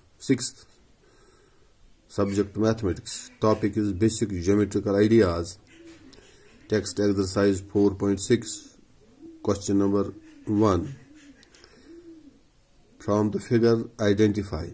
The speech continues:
बाज़ाब्ता तौर पर शक्ल सर्कल की सूरत में हमारे सामने मौजूद है, तो हम इसके मुख्तलिफ जो हिस्से हैं उनके बारे में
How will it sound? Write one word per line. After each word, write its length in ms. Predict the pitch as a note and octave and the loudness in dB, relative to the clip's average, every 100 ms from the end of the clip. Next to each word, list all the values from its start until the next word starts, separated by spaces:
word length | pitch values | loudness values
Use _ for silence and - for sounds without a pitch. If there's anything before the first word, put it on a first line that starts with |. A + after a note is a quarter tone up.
| - - _ _ _ - _ - - _ | -18 -20 _ _ _ -20 _ -20 -20 _
बाज़ाब्ता 560 | G2+ G2 G2 G#2+ G#2 G2+ | -4 0 2 2 2 0
तौर 220 | - G#2+ | 2 2
पर 220 | G2+ G2+ - - _ - | 2 -4 -10 -20 _ -8
शक्ल 380 | - A2+ F2+ F2+ - _ _ _ _ _ - - - - - - _ - | -4 -2 -2 -4 -8 _ _ _ _ _ -20 -20 -20 -20 -20 -20 _ -12
सर्कल 440 | - A2 G#2 A#2 | 2 2 4 0
की 140 | A2 A2 | 0 -4
सूरत 340 | - A2 G#2+ | 0 2 2
में 120 | A2 G2 | 0 0
हमारे 320 | G2 G2+ G2 | 2 2 0
सामने 360 | F#2 G2 G2 G2 | 0 0 2 2
मौजूद 400 | G2 G2+ A2+ F#2 | 2 4 4 2
है, 140 | E2 - - _ _ _ _ _ _ _ _ _ _ _ _ - _ - _ _ _ _ - | -2 -8 -14 _ _ _ _ _ _ _ _ _ _ _ _ -20 _ -20 _ _ _ _ -6
तो 60 | |
हम 240 | G2 A2+ A#2+ - - - _ _ _ _ _ _ _ _ _ _ _ _ _ - | 0 2 4 2 -4 -18 _ _ _ _ _ _ _ _ _ _ _ _ _ -6
इसके 280 | G#2+ - G#2+ | -2 0 2
मुख्तलिफ 560 | A2+ A2+ C3 A2+ F#2+ | 2 2 2 2 0
जो 200 | F2 F#2+ F2+ | 0 0 0
हिस्से 300 | F#2 - G#2 | -2 2 2
हैं 240 | F2 C#2+ - - _ _ _ _ - - _ _ G#2 | 2 -6 -12 -20 _ _ _ _ -20 -20 _ _ -2
उनके 280 | G#2+ A#2 | 0 0
बारे 280 | G#2 G2+ G2 | 2 2 4
में 300 | G2 F#2+ F#2 | 2 2 -2